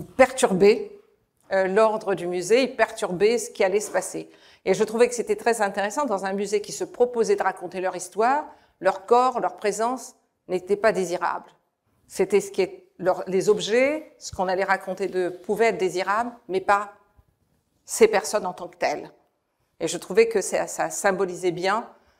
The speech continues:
qui a, qu'est-ce qui rentre dans le musée. Pas seulement qui, mais qu'est-ce qui entre dans le musée pour parler de ces personnes.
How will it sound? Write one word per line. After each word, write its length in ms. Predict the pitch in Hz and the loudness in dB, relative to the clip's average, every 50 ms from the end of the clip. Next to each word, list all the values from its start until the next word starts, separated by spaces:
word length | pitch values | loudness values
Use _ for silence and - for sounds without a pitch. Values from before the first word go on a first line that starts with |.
| _ _ _ _ - | _ _ _ _ -6
qui 260 | - 233 233 240 220 | -2 0 4 6 6
a, 280 | 185 170 175 - - - - _ _ _ _ _ _ | 6 6 4 0 -4 -12 -20 _ _ _ _ _ _
qu'est-ce 220 | - 254 240 247 | -2 -2 -2 -2
qui 160 | - - 214 196 | 0 2 2 2
rentre 440 | 180 208 214 220 190 - - - | 4 2 0 0 -2 -4 -8 -10
dans 120 | 156 180 170 | -8 -8 -8
le 120 | 165 170 | -8 -8
musée. 420 | 175 170 156 156 170 165 - _ _ _ _ _ | -10 -10 -10 -10 -10 -10 -12 _ _ _ _ _
Pas 100 | - 214 | -4 -2
seulement 260 | 208 - 202 196 196 | -2 -2 -2 -4 -4
qui, 360 | 190 196 - - 233 196 175 - | -6 -8 -12 -12 -12 -12 -12 -14
mais 80 | 170 160 | -16 -14
qu'est-ce 280 | - - 233 233 - - | -2 -2 -2 -2 -2 -6
qui 220 | - - 202 196 - - | -4 -2 -2 -2 0 0
entre 340 | 214 233 226 208 - - | -2 -2 -4 -4 -8 -12
dans 120 | 180 185 180 | -12 -10 -10
le 80 | 175 | -8
musée 240 | 180 180 170 196 202 | -10 -8 -8 -8 -10
pour 180 | 202 190 175 - | -10 -12 -10 -6
parler 240 | 185 180 180 190 190 | -4 -4 -4 -6 -8
de 40 | |
ces 100 | - 185 | -10 -12
personnes. 420 | 185 180 170 - - - - - | -12 -12 -14 -12 -10 -10 -10 -12